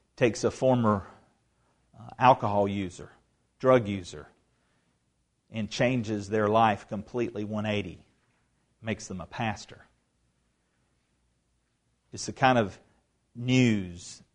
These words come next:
that takes someone who's suicidal and gives them a reason to live. I mean, it's,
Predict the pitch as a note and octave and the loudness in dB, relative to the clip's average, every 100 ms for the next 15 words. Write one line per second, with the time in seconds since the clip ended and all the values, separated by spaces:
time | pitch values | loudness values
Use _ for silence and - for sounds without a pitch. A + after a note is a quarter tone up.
0 | B2+ A2+ G#2+ - _ C#3+ C3 - C3+ B2+ | -12 -4 -2 -2 _ -2 -2 0 -2 0
1 | A#2 G#2+ G#2+ - C3 A2 - A#2+ A#2 F#2+ | -2 -2 -6 -4 -4 -2 2 4 2 -4
2 | E2+ _ _ _ - - - _ _ _ | -14 _ _ _ -20 -20 -20 _ _ _
3 | A#2 G#2+ A#2 A2 A2+ G#2+ G2+ A#2+ B2+ A2+ | -14 -2 -2 0 0 -2 2 4 4 2
4 | G#2 G2+ A2+ A2+ E2 - - - _ _ | -6 -2 0 0 -2 -10 -20 -20 _ _
5 | _ _ _ _ _ _ _ _ _ _ | _ _ _ _ _ _ _ _ _ _
6 | _ _ _ _ _ _ _ _ _ - | _ _ _ _ _ _ _ _ _ -20
7 | - _ _ _ _ _ _ _ _ _ | -20 _ _ _ _ _ _ _ _ _
8 | _ _ _ _ _ _ _ A2+ A2+ C3 | _ _ _ _ _ _ _ -6 0 0
9 | - | 0